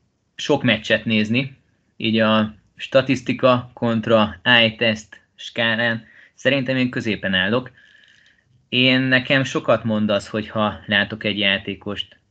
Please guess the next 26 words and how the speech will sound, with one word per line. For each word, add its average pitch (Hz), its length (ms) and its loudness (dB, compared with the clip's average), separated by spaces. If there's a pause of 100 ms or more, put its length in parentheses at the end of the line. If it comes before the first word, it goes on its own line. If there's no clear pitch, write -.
(420)
játszani, 110 760 -2 (600)
és, 107 480 -6
ö, 107 360 4 (480)
amit 127 380 -2 (300)
nehezen 120 420 4
lehet 107 260 0
mérni 110 360 2
a 101 180 0
statokkal, 127 800 -4
az 107 180 -8
a, 107 340 2
az 113 140 -4
önbizalom 98 580 -2
például. 104 640 0 (800)
Az 107 240 0
pedig 113 220 2
nagyon 113 220 4
jól 101 160 2
leírja 95 380 2
az, 92 160 -4
hogy 101 360 -6
milyen 101 480 0 (160)
reakciói, 104 960 -2
milyen 95 280 2
gesztusai 101 520 -4
vannak 104 480 -2